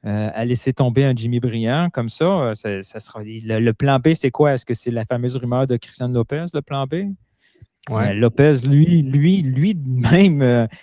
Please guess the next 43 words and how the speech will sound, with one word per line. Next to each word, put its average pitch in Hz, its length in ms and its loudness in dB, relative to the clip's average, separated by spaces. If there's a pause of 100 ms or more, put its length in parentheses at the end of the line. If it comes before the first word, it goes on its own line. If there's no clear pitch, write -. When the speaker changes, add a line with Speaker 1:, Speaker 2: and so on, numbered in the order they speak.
(180)
Speaker 1:
n'est 117 80 -2
pas 143 100 2
quelqu'un 151 380 2
qui - 180 -4
aime 123 140 0
ça 139 160 2
venir, 123 440 0
euh, 104 500 0 (300)
à 120 120 -2
rabais. 123 480 2 (240)
Donc, 113 160 -4
tu - 80 -10
sais, 202 40 2
les, 147 340 4
les, 127 160 0
les, 120 140 -2 (260)
il 123 80 4
y - 20 8
a 127 60 8
eu 143 40 8
la, 127 220 4
la 123 160 0
rumeur 131 420 2
de, 113 420 0 (200)
euh, 107 200 -6
de 113 120 -4
Valencia 120 580 -2
qui - 160 -10
était 98 400 -8 (420)
Speaker 2:
Et 110 60 -6
la 117 120 0
Speaker 1:
trop 135 100 4
folle 117 80 0
pour 117 80 0
Speaker 2:
Valencia, 139 300 0
Speaker 1:
qu'elle 117 140 2
soit. 104 220 -2 (220)
Speaker 2:
elle 113 120 -8
vient 131 220 -4
d'où, 131 160 -4
cette 98 220 -8
rumeur-là ? 95 500 -10
C'est - 160 -20